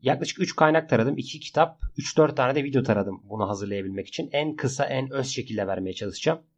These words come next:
Gene mutlaka eksiğim kalacaktır. Siz artık, e, onları farklı kaynaklardan tamamlamaya çalışırsınız. Şimdi başlayalım. Şimdi arkadaşlar önce varyans yani şans faktörünü inceleyeceğim. Sonrasında kasa yönetimi, bankroll management'ı inceleyeceğim.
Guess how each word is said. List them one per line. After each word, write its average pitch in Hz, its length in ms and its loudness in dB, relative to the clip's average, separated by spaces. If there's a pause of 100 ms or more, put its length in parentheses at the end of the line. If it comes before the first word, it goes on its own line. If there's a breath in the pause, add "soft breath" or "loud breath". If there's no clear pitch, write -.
(140)
Gene 170 180 6
mutlaka 143 380 4
eksiğim 120 380 0
kalacaktır. 131 680 0 (280)
Siz 185 200 2
artık, 160 400 8
e, 123 200 0
onları 139 320 4
farklı 139 300 2
kaynaklardan 113 580 2
tamamlamaya 123 420 6
çalışırsınız. - 760 -2 (220)
Şimdi 190 240 -2
başlayalım. 120 420 0 (800 soft breath)
Şimdi 214 220 2
arkadaşlar 170 500 2
önce 160 420 6
varyans 120 580 4
yani 98 180 0
şans 147 320 2
faktörünü 160 320 0
inceleyeceğim. 165 500 -2
Sonrasında 165 760 4
kasa 135 240 0
yönetimi, 101 340 0
bankroll 131 320 6
management'ı 95 460 -8
inceleyeceğim. 90 500 -12